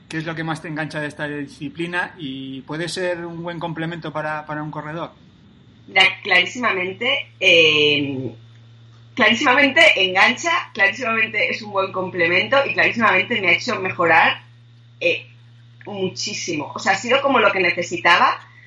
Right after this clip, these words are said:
Speaker 2: ¿Sabes? A veces que como corredores nos podemos llegar a estancar. Para mí ese break de correr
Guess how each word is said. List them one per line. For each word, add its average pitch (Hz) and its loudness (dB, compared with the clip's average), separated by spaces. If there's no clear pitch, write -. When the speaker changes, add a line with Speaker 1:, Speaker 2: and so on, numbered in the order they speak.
Speaker 2:
¿Sabes? 247 4
A - 4
veces 254 -6
que 190 0
como 190 -8
corredores 185 2
nos 196 -10
podemos 185 -4
llegar 196 2
a 175 6
estancar. 156 0
Para 190 0
mí 196 -2
ese 277 -2
break 196 0
de 170 0
correr 160 0